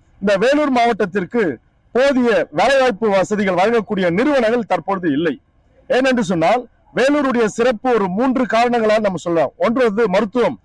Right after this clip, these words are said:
சி எம் சி ஹாஸ்பிட்டல் ஆகட்டும் சரி, இரண்டாவது கல்விக்கு வி ஐ டி ஆக இருந்தாலும் சரி, மூன்றாவது சுற்றுலா, ஆன்மீக சுற்றுலா என்று சொன்னால் இங்கே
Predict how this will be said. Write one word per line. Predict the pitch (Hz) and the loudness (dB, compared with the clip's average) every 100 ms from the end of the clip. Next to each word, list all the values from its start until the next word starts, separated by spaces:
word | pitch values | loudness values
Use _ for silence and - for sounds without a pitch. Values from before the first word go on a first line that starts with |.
| _ | _
சி | - 233 | -6 -2
எம் | 240 | 0
சி | 226 202 | 0 -2
ஹாஸ்பிட்டல் | 170 156 180 185 165 | -2 0 -2 -4 -2
ஆகட்டும் | 165 147 139 147 135 | 0 0 -4 -6 -4
சரி, | 165 240 - _ - | -2 -2 -6 _ -6
இரண்டாவது | 180 247 240 226 202 180 143 104 _ _ _ | -2 2 2 2 2 0 0 -4 _ _ _
கல்விக்கு | 208 254 269 - 196 147 - | -2 0 0 0 -2 -2 -2
வி | 196 247 | 0 0
ஐ | |
டி | 208 214 | 0 0
ஆக | 180 170 | 0 0
இருந்தாலும் | 165 160 | -2 -2
சரி, | 143 170 262 262 _ - | -2 -4 -6 -10 _ -8
மூன்றாவது | 202 285 277 240 220 190 160 | -2 0 2 2 2 0 -2
சுற்றுலா, | - 254 302 269 214 | -4 -4 0 0 2
ஆன்மீக | 240 262 254 233 | 2 0 0 0
சுற்றுலா | 220 196 202 | -2 0 2
என்று | 175 170 | 2 -2
சொன்னால் | 165 170 240 - _ _ | -4 0 0 -2 _ _
இங்கே | 202 214 | -2 0